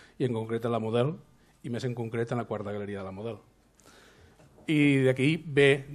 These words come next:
tot aquest procés també, que ja en aquell moment ja es va començar, i ja feien també comissions, i feien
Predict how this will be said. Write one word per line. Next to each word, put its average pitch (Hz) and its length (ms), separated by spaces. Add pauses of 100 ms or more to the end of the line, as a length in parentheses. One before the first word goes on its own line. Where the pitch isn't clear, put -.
(160)
tot 135 180
aquest 123 280
procés 127 300
també, 135 520 (360)
que 139 160
ja 147 140 (100)
en 117 160
aquell 117 220
moment 120 320
ja 113 100
es 110 80
va 110 160
començar, 107 460 (180)
i 117 140
ja 113 60
feien 117 280
també 110 320
comissions, 107 720
i 127 80
feien 113 540